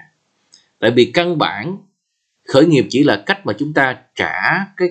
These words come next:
công lao lại cho đất nước, trả cái công lao lại cho những người mà đã giúp ta lớn lên và trưởng thành. Nó chỉ đơn giản thế thôi. Cho nên hãy bắt đầu ngay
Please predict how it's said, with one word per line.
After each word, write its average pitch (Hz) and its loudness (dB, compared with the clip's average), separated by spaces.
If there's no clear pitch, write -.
công 165 -2
lao 151 0
lại 71 -6
cho 110 -2
đất 104 -4
nước, 151 2
trả - -2
cái 165 -2
công 147 -2
lao 131 0
lại 80 -4
cho 117 0
những 98 -4
người 101 4
mà 92 -2
đã 85 -6
giúp 160 6
ta 101 -2
lớn 131 0
lên 113 2
và 80 -8
trưởng 90 -4
thành. - -12
Nó 110 -4
chỉ 104 6
đơn 110 4
giản 78 -8
thế 104 -10
thôi. 82 -18
Cho 135 4
nên 147 4
hãy 110 -2
bắt 196 -2
đầu 117 2
ngay 139 -2